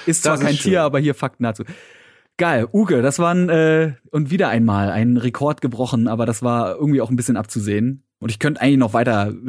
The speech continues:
Speaker 1: reden und ich würde dich jetzt auch pro forma gern schon mal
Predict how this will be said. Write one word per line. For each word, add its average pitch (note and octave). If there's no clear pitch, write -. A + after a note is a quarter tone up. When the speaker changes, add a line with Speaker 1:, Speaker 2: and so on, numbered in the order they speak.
Speaker 1:
reden A#2+
und A2+
ich A#2+
würde C#3
dich B2
jetzt A#2+
auch A2+
pro C3+
forma C#3
gern B2
schon C3
mal A#2+